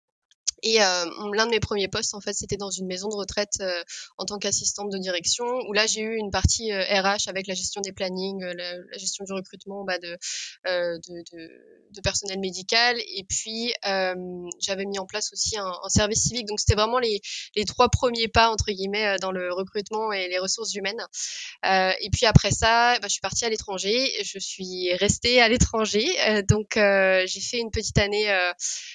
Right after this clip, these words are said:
euh, on va dire de, de pause pour pouvoir m'habituer un petit peu à l'anglais, à tous les accents, euh, au Royaume-Uni. Et puis, euh, j'ai été embauchée par un cabinet. Euh, j'avais pas prévu du tout d'aller dans le recrutement, mais, euh, ce cabinet-là, c'est un petit cabinet, euh, un petit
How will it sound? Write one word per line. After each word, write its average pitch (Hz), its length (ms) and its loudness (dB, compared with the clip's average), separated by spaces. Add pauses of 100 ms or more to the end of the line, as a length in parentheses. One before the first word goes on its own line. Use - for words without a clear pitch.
(180)
euh, 175 400 2
on 175 40 -4
va 180 60 -2
dire 196 160 0
de, 185 180 -2
de 185 140 -2
pause 233 380 0 (160)
pour 202 100 -4
pouvoir 196 240 0
m'habituer 190 360 -2
un 202 40 -2
petit 196 180 -6
peu 208 160 -4
à 196 80 2
l'anglais, 196 460 0
à 180 120 2
tous - 120 -16
les 208 200 -2
accents, 214 420 -2
euh, 185 80 -4
au 214 140 -4
Royaume-Uni. 202 640 -4
Et 196 80 -2
puis, 233 360 -4
euh, 208 240 2
j'ai 196 120 -6
été 196 120 -8
embauchée 196 320 -4
par 208 180 -2
un 185 240 -4
cabinet. 196 380 -2 (480)
Euh, 185 400 4
j'avais 180 220 0
pas 214 120 4
prévu 202 320 2
du 208 160 -14
tout - 160 -12
d'aller 214 180 0
dans 196 120 -6
le 190 60 -6
recrutement, 214 680 -4
mais, 214 300 -2
euh, 180 260 -2
ce - 160 -6
cabinet-là, 196 540 -4
c'est - 160 -8
un 180 80 -10
petit - 160 -4
cabinet, 196 500 -6
euh, 180 140 -4
un 175 40 -10
petit - 180 -8